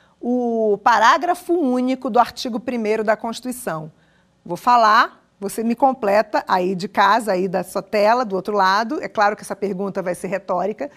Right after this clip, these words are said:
você não tem como me responder, mas o artigo primeiro, parágrafo único da Constituição diz assim: "Todo poder emana do povo." Então, se existe povo,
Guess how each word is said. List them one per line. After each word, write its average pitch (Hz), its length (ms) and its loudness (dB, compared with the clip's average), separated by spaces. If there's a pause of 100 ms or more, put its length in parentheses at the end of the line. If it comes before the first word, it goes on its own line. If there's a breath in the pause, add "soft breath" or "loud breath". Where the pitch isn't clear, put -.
(140 soft breath)
você - 140 -8
não 202 140 -6
tem 208 120 -6
como 196 160 -8
me 196 140 -8
responder, 214 640 -4 (240 loud breath)
mas 269 240 0
o 403 180 2 (480)
artigo 233 380 -4
primeiro, 208 340 -4
parágrafo 190 540 -2
único 196 240 -6
da 180 80 -4
Constituição 190 540 -8
diz 214 160 -6
assim: 240 340 -8 (380 soft breath)
"Todo 233 340 0
poder 202 460 -2
emana 190 480 -4
do 285 400 4 (800)
povo." 156 520 -2 (300 soft breath)
Então, 220 300 -4
se 247 120 -8
existe 233 480 -4
povo, 208 600 0